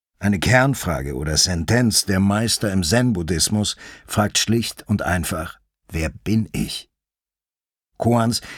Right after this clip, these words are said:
werden verwendet, um den Geist auf die widersprüchlichen Realitäten und Dilemmas des Lebens zu fokussieren.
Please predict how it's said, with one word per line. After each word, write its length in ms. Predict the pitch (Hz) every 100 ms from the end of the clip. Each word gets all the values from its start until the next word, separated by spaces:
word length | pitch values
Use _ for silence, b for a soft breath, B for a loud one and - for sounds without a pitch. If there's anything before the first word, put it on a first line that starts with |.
| B
werden 220 | - 113 110
verwendet, 500 | 107 101 110 120 101
um 100 | 101
den 180 | 92 90
Geist 380 | 95 104 -
auf 120 | 98 -
die 160 | 87
widersprüchlichen 800 | 101 98 87 - 95 98 92 90
Realitäten 800 | 80 92 87 76 90 98 - 101
und 160 | 85 87
Dilemmas 480 | 85 90 92 92 -
des 220 | 87 -
Lebens 420 | 92 101 73 -
zu 140 | -
fokussieren. 760 | - - - - - - -